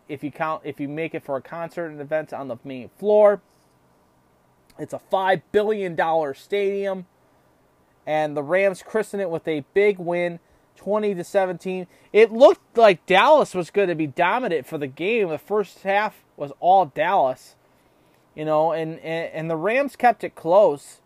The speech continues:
only down by one at halftime, but then Dallas just wasn't Dallas.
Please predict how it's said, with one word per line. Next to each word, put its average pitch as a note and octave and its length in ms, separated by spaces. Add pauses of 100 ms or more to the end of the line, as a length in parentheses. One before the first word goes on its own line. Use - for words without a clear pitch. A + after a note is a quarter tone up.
(1500)
only G#3 240
down F#3 240
by E3+ 120
one F#3 220
at D#3+ 120
halftime, F3 520
but D3+ 140
then F#3 300 (840)
Dallas G3 460
just - 340 (1080)
wasn't F3+ 300
Dallas. F3 640